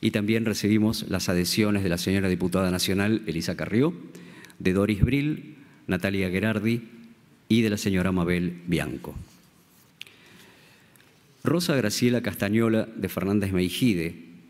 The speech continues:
más conocida como Graciela Fernández Meijide, nació en Avellaneda, provincia de Buenos Aires, el veintisiete de febrero de mil novecientos treinta y uno.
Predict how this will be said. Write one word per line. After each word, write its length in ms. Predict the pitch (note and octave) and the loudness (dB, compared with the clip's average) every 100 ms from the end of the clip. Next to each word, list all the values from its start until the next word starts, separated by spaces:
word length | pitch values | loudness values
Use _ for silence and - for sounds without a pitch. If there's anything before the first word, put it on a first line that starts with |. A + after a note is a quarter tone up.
| - | -6
más 180 | F2+ F2+ | -6 -2
conocida 480 | F2+ E2 - F#2 | -2 -2 0 0
como 200 | F2 D#2+ | 0 -4
Graciela 380 | D2+ - F2+ E2 | -6 -6 -4 -6
Fernández 380 | - F2 E2+ E2+ | -4 -4 -4 -2
Meijide, 500 | F2 F2 F#2+ E2 F2 - - - - - - | -2 0 0 0 -2 -10 -20 -20 -20 -20 -4
nació 280 | G#2+ A2 B2 | -2 2 2
en 60 | A#2+ | 2
Avellaneda, 460 | A2 A2 G#2+ G#2 | 0 0 2 2
provincia 460 | F#2 E2+ F2+ F#2 F#2+ | 2 0 0 -2 -2
de 40 | |
Buenos 280 | F#2 G2+ G2+ | 0 -2 0
Aires, 260 | F2 F2+ F2+ | 0 0 0
el 100 | F2 | -2
veintisiete 520 | F#2 F#2 - B2 B2 | -2 -2 0 0 2
de 100 | G#2 | 0
febrero 540 | F#2 F#2 G2+ G#2 A2 - - | 0 0 2 2 0 -4 -2
de 100 | G#2 | 2
mil 220 | B2+ C#3+ | 2 2
novecientos 500 | C3 F#2 - F#2+ F#2 | 2 0 -2 -2 -2
treinta 300 | F#2 F#2 F2 | -2 -2 0
y 80 | B1+ | -2
uno. 260 | G1+ G1+ | -4 -10